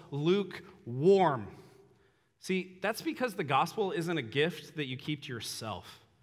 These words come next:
It's a gift that gets better as you give it away. Anyone who's bored in their faith, go talk to someone about Jesus. That'll change right quick. And as image bearers and sons and daughters of the God Most High, we are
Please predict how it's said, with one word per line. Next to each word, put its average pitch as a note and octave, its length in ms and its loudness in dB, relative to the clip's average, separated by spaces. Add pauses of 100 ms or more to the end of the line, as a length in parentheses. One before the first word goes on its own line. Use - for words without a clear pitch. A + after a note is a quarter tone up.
(340)
It's D#3+ 160 -4
a D#3 60 0
gift D#3+ 280 -2
that D#3 80 -4
gets D3 280 -6
better C3 320 -2
as A#2 120 -6
you A#2 100 -8
give G#2+ 220 -8
it G#2+ 60 -6
away. F2+ 360 -10 (960)
Anyone G#3 380 4
who's E3+ 220 2
bored D#3+ 320 0
in E3 100 0
their D3+ 140 2
faith, E3 360 2 (200)
go E3+ 120 0
talk E3 340 2
to E3 60 -2
someone D3+ 320 -2
about C3 260 2
Jesus. A#2+ 360 -6
That'll C#3 260 0
change A#2+ 340 -6
right A#2 340 -4
quick. - 360 -14 (1400)
And C#3+ 100 -2
as D3 200 -2
image E3 340 -2
bearers E3 340 -2
and C#3 120 -6
sons D3 400 -6
and C3+ 120 -6
daughters C3+ 400 -4
of B2 80 -6
the B2+ 80 -8
God C3 260 -2
Most C#3 260 -6
High, B2+ 260 -4
we D#3 480 -6
are C3+ 280 0